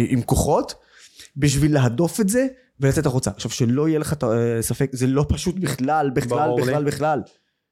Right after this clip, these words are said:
Speaker 1: אבל יש לי פה מטרה, ובזכות העובדה שאני רואה גם שאני מצליח, הרי ברור שאם אתה נכשל ונכשל ונכשל, זה משפיע
Speaker 2: אתה
Speaker 1: עליך.
Speaker 2: יודע, תרשה לי לתקן אותך,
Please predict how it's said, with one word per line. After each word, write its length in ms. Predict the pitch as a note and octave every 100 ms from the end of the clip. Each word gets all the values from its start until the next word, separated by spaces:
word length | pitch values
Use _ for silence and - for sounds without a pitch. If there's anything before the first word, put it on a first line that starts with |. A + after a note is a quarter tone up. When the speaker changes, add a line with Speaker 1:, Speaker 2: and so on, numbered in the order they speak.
| _ _ _ _ _ _ _ _ _ _ _ _ _ _ -
Speaker 1:
אבל 180 | C3 B2+
יש 200 | D3 -
לי 60 | D3+
פה 200 | - D3
מטרה, 440 | C3+ - C3 A2 B2 - _ _ _ _ _ _ _ _ _ _ _ _ _ _ C3
ובזכות 840 | B2+ B2 B2 B2+ - - F#3 G3+
העובדה 380 | E3 B2+ B2+ C3+
שאני 480 | C#3+ A2 A2 G#2+ G2+ - _
רואה 280 | A#2+ G#2+ D3+
גם 300 | D3 C#3 D3+ - _ _ _ _ _ _ _ _
שאני 760 | - B2 G#2+ G#2+ - _ A2
מצליח, 720 | G#2+ G2+ - C#3+ G#2 - - - _ _ _ _ _ _ _ _ _ _ _ _ _ _ _
הרי 200 | D#3+ D#3
ברור 260 | D3 C#3 E3
שאם 220 | - C#3+
אתה 100 | B2+
נכשל 400 | A#2 - C3 B2+
ונכשל 240 | A2+ A2+ C3
ונכשל, 240 | A#2+ C#3
זה 140 | C#3 G#2+
משפיע 440 | G#2+ - C#3+ C3
Speaker 2:
אתה 60 | A2
Speaker 1:
עליך. 100 | A2+
Speaker 2:
יודע, 120 | C3+
תרשה 320 | A#2+ G#2+ C3
לי 120 | C3
לתקן 420 | A#2+ - - A#2+
אותך, 260 | C#3+ C#3+ F3